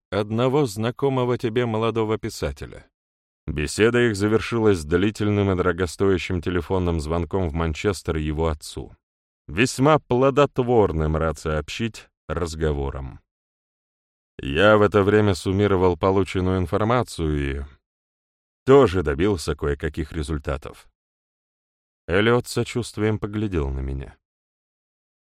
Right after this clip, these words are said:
«Я оказался, конечно, сильно потрясен по приезде обратно к вам.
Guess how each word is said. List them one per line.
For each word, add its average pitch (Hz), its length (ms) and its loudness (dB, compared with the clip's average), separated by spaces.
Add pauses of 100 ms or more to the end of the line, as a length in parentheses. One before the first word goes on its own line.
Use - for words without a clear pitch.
(200)
«Я 80 380 2
оказался, 101 580 2
конечно, 104 500 0
сильно 104 360 0
потрясен 104 720 -2
по 76 120 -4
приезде 76 500 -4
обратно 71 460 -6
к - 80 -20
вам. 65 320 -12